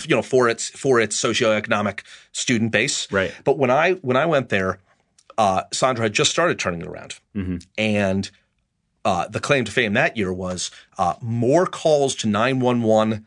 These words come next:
Speaker 1: than any school in New York.
Speaker 2: Ah.
Speaker 1: But this was a skewed stat because they were calling on everything to try to get the bad kids in
Speaker 2: Right.
Speaker 1: order.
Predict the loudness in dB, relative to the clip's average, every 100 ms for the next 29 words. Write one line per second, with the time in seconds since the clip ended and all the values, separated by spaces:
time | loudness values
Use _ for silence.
0 | -6 -4 -2 0 0 0 -2 -2 0 0
1 | 0 -4 -6 -6 -12 -18 -20 -20 _ -14
2 | -12 -12 -14 -20 0 0 2 0 2 0
3 | -2 -4 _ _ _ _ _ -2 0 -2
4 | -2 0 2 0 -4 -4 -6 -6 -14 _
5 | _ -4 -4 -2 0 2 2 -2 -6 -6
6 | -8 _ _ _ _ _ 0 2 2 0
7 | 2 2 4 2 0 0 0 0 -2 0
8 | -2 -2 -4 0 2 2 0 -2 -2 -8
9 | 0 2 2 0 -4 -2 2 2 0 -6
10 | -8 -12 _ -4 -2 2 2 2 -4